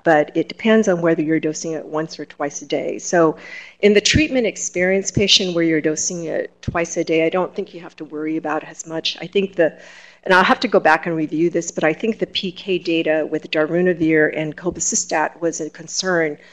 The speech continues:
when you were dosing darunavir once a day. But they are in the process of putting together that co-formulation. So I'm not, I'm not gonna be too concerned about that. But right now, the recommendation is not to use them together.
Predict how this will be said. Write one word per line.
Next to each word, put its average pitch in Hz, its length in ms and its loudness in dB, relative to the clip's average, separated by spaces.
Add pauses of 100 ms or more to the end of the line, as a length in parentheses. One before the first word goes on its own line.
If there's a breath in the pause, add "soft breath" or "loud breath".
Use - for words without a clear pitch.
(140)
when 165 160 -6
you 165 100 -2
were 160 140 0
dosing 160 520 -6
darunavir 151 640 0
once 208 300 -14
a 139 60 -20
day. - 260 -18 (140)
But 165 160 4
they 180 140 8
are 202 220 8
in 226 100 8
the 196 80 8
process 160 520 2
of 151 80 -6 (160)
putting 165 260 0
together 156 440 4
that - 260 0
co-formulation. 151 960 -2 (380 soft breath)
So 160 240 4
I'm 165 180 4
not, 190 220 6 (300)
I'm 180 120 2
not 175 160 4
gonna 175 120 -6
be 156 120 -4
too - 220 -4
concerned 156 440 -8
about - 300 -6
that. - 240 -2
But 165 200 -2
right 233 300 2
now, 190 640 2 (480 soft breath)
the 160 340 6
recommendation 165 720 0
is 156 160 -10
not 160 240 0
to - 100 -10
use 143 200 -8
them - 160 -16
together. - 400 -16